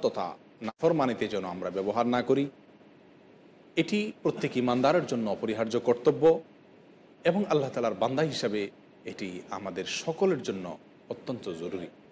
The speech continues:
সম্মানিত দর্শক, জবান দ্বারা আমরা যে সমস্ত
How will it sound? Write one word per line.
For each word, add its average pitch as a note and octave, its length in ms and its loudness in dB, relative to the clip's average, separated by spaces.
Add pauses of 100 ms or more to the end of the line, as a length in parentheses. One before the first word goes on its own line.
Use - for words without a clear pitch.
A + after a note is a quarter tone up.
(140)
সম্মানিত C3+ 360 2
দর্শক, B2 380 2 (1120)
জবান D#3+ 340 4
দ্বারা E3+ 200 6
আমরা D#3+ 180 4
যে C#3 100 4
সমস্ত C#3+ 560 2